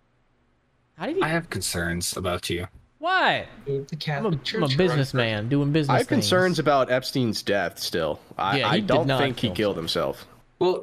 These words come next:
Speaker 2: didn't that fucking, like, one of the people who is associated with also just mysteriously hang themselves the other day? Like, there was
Speaker 1: Um,
Speaker 2: another one.
Speaker 3: Yes.
Speaker 1: Mm-hmm.
Speaker 3: Yes.
Speaker 2: Like,
Speaker 3: Yeah, in the French prison.
Speaker 4: Bill Clinton?
Speaker 2: Yeah, it's like, <laughs> no.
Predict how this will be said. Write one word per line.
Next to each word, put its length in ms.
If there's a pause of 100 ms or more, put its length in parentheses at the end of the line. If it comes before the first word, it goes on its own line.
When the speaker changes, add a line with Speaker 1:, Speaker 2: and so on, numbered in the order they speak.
(100)
Speaker 2:
didn't 440
that 300
fucking, 360
like, 200
one 120
of 60
the 80
people 360
who 160
is 200
associated 500
with 200
also 360
just 200
mysteriously 560
hang 180
themselves 380
the 80
other 160
day? 240 (400)
Like, 280
there 80
was 120
Speaker 1:
Um, 60
Speaker 2:
another 260
one. 140
Speaker 3:
Yes. 640
Speaker 1:
Mm-hmm. 320
Speaker 3:
Yes. 560 (320)
Speaker 2:
Like, 240
Speaker 3:
Yeah, 180
in 100
the 100
French 340
prison. 320 (640)
Speaker 4:
Bill 160
Clinton? 280
Speaker 2:
Yeah, 60
it's 120
like, 180 (540)
<laughs> 380
no. 500